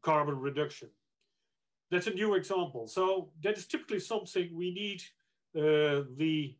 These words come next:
uh, partnering with large, uh, global investors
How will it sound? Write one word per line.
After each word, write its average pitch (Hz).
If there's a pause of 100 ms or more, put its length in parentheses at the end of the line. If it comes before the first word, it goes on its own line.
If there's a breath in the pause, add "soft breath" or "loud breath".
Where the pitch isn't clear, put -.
(300)
uh, 139 (300)
partnering 185 (280)
with 135
large, 156 (680)
uh, 127
global 143
investors 135